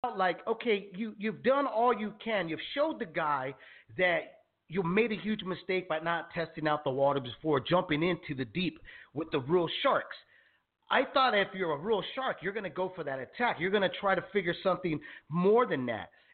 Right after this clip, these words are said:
And what I saw was a consistent boxing lesson, but I felt, walking away from the finish of that fight, I felt like, where was the killing instinct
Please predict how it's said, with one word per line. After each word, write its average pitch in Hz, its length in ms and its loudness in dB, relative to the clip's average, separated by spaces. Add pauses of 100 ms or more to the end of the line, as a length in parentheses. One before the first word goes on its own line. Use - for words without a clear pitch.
And 156 100 0
what 180 120 2
I 160 180 2
saw 262 160 0
was 226 180 4
a 170 40 -4
consistent 220 720 -2 (300)
boxing 185 480 2
lesson, 143 560 0 (560)
but 190 240 2 (240)
I 240 180 2 (180)
felt, 208 340 2 (160)
walking 240 380 0
away 220 380 2
from 175 240 -2 (180)
the 156 100 -2 (120)
finish 240 260 2
of 185 80 -10
that 180 240 2
fight, 220 260 2
I 190 100 2 (140)
felt 240 220 2
like, 180 200 4 (500)
where 233 220 4
was 240 220 2
the 196 80 0 (140)
killing 220 380 0
instinct 196 540 -4